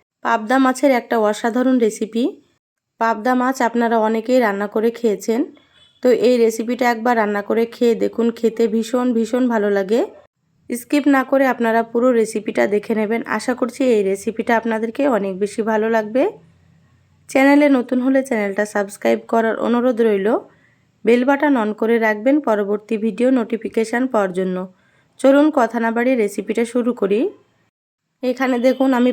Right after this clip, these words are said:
পাবদা মাছ নিয়েছি, তো এখানে মিডিয়াম সাইজের আমি আটটা নিয়েছি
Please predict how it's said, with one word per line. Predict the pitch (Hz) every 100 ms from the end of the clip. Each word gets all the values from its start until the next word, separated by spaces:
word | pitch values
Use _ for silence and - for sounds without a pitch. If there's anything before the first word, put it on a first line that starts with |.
| 240
পাবদা | 208 185 226
মাছ | 220 220 220
নিয়েছি, | 233 196 185 254
তো | 247 220
এখানে | 214 226 233
মিডিয়াম | 240 202 208 214
সাইজের | 220 220 214 226
আমি | 214 214 294 - _ _ _ _ -
আটটা | 202 208 - 240
নিয়েছি | 233 214 208